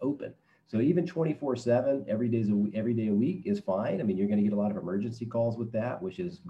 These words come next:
good. Those are highly profitable jobs. Uh, so optimize that Google My Business listing. And, and the next thing is in there, there's a description. So you can literally go in there and write, uh, a very long description, uh,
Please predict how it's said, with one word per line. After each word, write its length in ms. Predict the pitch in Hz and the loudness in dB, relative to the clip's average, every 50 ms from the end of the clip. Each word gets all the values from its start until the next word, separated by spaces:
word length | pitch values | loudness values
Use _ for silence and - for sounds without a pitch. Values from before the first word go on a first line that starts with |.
| - | -10
good. 320 | - 87 87 98 104 113 110 | -8 -6 -4 -2 -2 -2 -2
Those 120 | 98 87 | -2 -4
are 80 | 92 - | -4 -4
highly 280 | - 107 107 107 107 | -4 -4 -2 -2 -2
profitable 480 | 101 - 104 101 101 - 107 92 90 87 | -2 -2 -2 -2 -2 -2 -4 -4 -4 -4
jobs. 480 | 80 85 - - 113 156 185 175 - - _ _ _ _ _ _ _ - | -6 -6 -6 -4 -4 -4 -6 -8 -10 -18 _ _ _ _ _ _ _ -6
Uh, 80 | 107 113 | -4 -4
so 200 | 117 123 120 - | -2 -4 -4 -4
optimize 440 | 165 196 214 - 262 262 262 226 202 | -2 -4 -2 -2 -2 -2 -2 0 0
that 140 | 175 135 - | -2 0 0
Google 180 | 165 170 156 | 2 2 4
My 120 | 147 139 120 | 4 4 4
Business 400 | 110 123 127 123 123 117 - 107 | 4 2 2 2 0 -2 -2 -2
listing. 320 | 101 101 - 95 92 95 | -4 -4 -4 -6 -6 -6
And, 100 | 95 - | -6 -6
and 100 | - 113 | -2 2
the 40 | 120 | 4
next 260 | 131 175 240 240 - | 4 4 4 2 0
thing 180 | - 160 131 123 | -2 0 2 4
is 160 | 123 120 107 117 | 4 2 2 0
in 200 | 123 143 170 175 | -2 -2 -2 0
there, 160 | 139 120 110 | 0 2 2
there's 200 | 107 107 101 104 | 2 0 0 0
a 40 | 95 | -2
description. 580 | 98 101 - - - 185 185 - - - - - _ _ _ _ _ _ _ | -4 -4 -4 -2 -2 -2 -2 -4 -8 -12 -12 -14 _ _ _ _ _ _ _
So 100 | - - | -4 -2
you 40 | - | 2
can 160 | 180 156 131 | 2 4 4
literally 280 | 139 170 185 175 131 113 | 4 4 4 4 4 4
go 260 | 104 117 127 135 156 | 4 4 4 2 2
in 100 | 147 139 | 2 2
there 180 | 127 117 113 101 | 2 2 2 0
and 160 | 98 95 92 | 0 0 0
write, 460 | 104 117 127 120 101 85 - - - - _ _ _ _ _ _ _ _ _ _ _ _ _ _ _ - - - - | 0 0 0 0 0 -2 -4 -6 -16 -20 _ _ _ _ _ _ _ _ _ _ _ _ _ _ _ -20 -14 -10 -8
uh, 180 | 98 95 90 104 | -6 -6 -6 -6
a 80 | 98 - | -4 0
very 220 | 117 123 123 120 | 0 2 2 4
long 340 | 104 107 113 117 117 117 110 | 4 4 4 4 4 2 2
description, 720 | - 101 - - - 139 - - - 101 90 82 82 - - _ _ _ _ _ _ - | 0 -4 -6 -6 -4 -4 -4 -4 -4 -4 -4 -4 -6 -8 -12 _ _ _ _ _ _ -12
uh, 140 | 85 90 | -10 -10